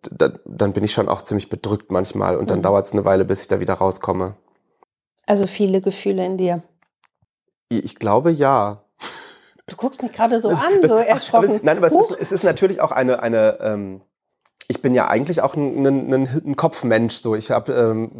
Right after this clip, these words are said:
Speaker 1: mein Lieblingsfach war Mathe, ich hab Informatik studiert. Und dann kam dieses Theater und da hab ich plötzlich auch übers Ideen ausleben irgendwie ganz viel in so eine Figurenwelt reingefunden und hab da, ich erinnere mich an einen Workshop,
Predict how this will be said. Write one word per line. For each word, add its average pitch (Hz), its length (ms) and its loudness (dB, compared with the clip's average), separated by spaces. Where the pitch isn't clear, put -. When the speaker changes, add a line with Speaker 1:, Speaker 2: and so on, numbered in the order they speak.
Speaker 1:
mein 117 200 0
Lieblingsfach 127 440 -2
war 117 80 4
Mathe, 117 340 4
ich 175 100 -4
hab 175 100 -2
Informatik 160 440 2
studiert. 120 360 -6
Und 113 180 -2
dann 113 160 2
kam 139 200 0
dieses 151 200 -6
Theater 110 480 0
und 113 120 -10
da 104 100 0
hab 120 120 -4
ich - 120 -18
plötzlich 131 440 -6
auch - 120 -6
übers 127 240 0
Ideen 131 360 4
ausleben 131 520 2
irgendwie 117 220 -2
ganz 123 220 0
viel 131 140 -4
in 110 120 -4
so 117 60 -4
eine 117 100 -4
Figurenwelt 117 1080 -2
reingefunden 110 540 0
und 104 140 -6
hab 120 140 -8
da, 117 260 0
ich - 80 -14
erinnere 123 240 4
mich 170 160 -2
an 131 100 -2
einen 110 220 -4
Workshop, 98 480 -2